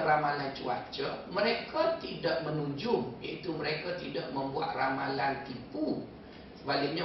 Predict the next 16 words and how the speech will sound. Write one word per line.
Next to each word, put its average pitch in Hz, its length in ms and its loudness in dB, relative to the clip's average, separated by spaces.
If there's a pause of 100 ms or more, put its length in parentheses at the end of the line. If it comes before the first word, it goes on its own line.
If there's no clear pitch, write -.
mereka 139 320 0
berdasarkan 131 1040 0
kepada 127 400 -2 (240)
kebiasaan. - 1040 -4 (800)
Dan 151 160 -2
kita - 240 2
sendiri 139 400 2
pun 165 160 2
walaupun 131 400 0
tidak 131 320 -4
ahli 127 320 -2
meteorologi 120 960 0
pun, - 240 6 (400)
kita 131 240 -10
tahu 131 480 4
bila 113 560 -2